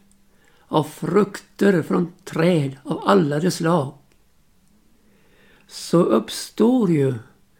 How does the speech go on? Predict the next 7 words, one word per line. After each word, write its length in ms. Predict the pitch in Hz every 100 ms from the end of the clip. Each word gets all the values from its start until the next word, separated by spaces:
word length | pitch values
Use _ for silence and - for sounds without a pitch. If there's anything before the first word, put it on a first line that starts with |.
| _ -
behovet 1000 | 180 135 226 254 185 139 - _ _ - _ _ _ _
av 220 | _ - 147
att 140 | 147
ha 240 | 151 139
någon 800 | 135 180 202 156 226 220 147 131 - _ _ _ _
att 380 | 285 - - -
dela 720 | 214 196 151 156 220 180 117